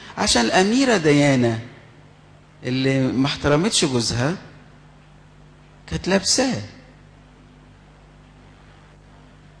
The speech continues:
طب الكتاب اللي المسيح قراه،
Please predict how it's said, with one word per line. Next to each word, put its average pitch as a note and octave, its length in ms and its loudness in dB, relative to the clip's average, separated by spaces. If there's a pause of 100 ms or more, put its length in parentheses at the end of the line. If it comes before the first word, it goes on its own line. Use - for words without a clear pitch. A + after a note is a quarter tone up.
(180)
طب C3+ 180 0
الكتاب G3 580 0
اللي C3 200 0
المسيح B2+ 640 -2
قراه، B2+ 560 -2